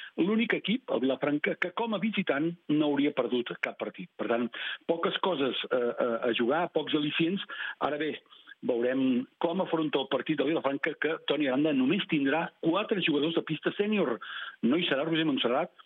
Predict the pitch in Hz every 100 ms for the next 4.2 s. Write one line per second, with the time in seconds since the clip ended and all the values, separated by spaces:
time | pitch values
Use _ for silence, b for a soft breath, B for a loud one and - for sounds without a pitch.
0 | _ - 110 95 110 110 123 147 190 277
1 | - _ _ _ _ _ - 139 131 123
2 | 104 156 147 120 151 147 196 170 139 175
3 | 262 B B B - 147 214 - - -
4 | - -